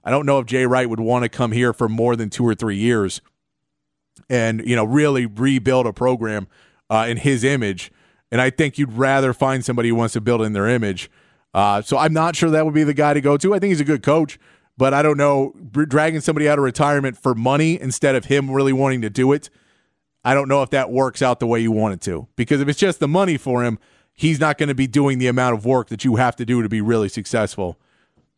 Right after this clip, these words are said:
Uh, <laughs> he says, "These fans will complain about any coach. They complained about Sark." It's true. Everybody, yes, there was plenty of people who said Sark was the worst hire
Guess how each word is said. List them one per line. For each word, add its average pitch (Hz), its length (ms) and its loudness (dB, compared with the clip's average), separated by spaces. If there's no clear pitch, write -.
Uh, 110 420 2
<laughs> - 100 -14
he 131 120 -2
says, 117 280 -4
"These 135 200 0
fans 135 240 0
will 127 80 0
complain 123 300 0
about 120 200 0
any 113 200 -4
coach. 110 260 0
They 113 120 -4
complained 107 360 -4
about 120 180 2
Sark." 113 220 -4
It's 226 140 0
true. 170 260 0
Everybody, 190 380 2
yes, 160 320 -2
there 156 140 0
was 165 120 -2
plenty 202 200 0
of 185 60 0
people 190 200 4
who 160 80 2
said 160 240 0
Sark 156 240 0
was 156 100 0
the 156 60 2
worst 151 220 2
hire 135 340 0